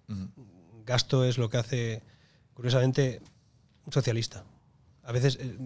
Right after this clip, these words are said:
Speaker 2: y esto lo digo, no lo digo peyorativamente, ¿eh? Eh, lo digo porque a veces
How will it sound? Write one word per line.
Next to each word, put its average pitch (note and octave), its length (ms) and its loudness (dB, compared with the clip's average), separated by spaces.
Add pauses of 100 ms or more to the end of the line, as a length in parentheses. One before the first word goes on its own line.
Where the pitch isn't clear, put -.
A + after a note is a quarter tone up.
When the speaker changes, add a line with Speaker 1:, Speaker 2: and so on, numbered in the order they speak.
Speaker 2:
y B2+ 80 -6
esto B2+ 160 2
lo B2+ 100 4
digo, B2+ 300 4 (120)
no B2 220 -2
lo C3 60 6
digo C3 160 6 (180)
peyorativamente, A#2+ 720 0
¿eh? F#3 60 -4 (840)
Eh, B2+ 100 -8
lo A#2+ 100 -4
digo C#3 180 8
porque C#3+ 200 6
a C3+ 40 8
veces C#3+ 340 6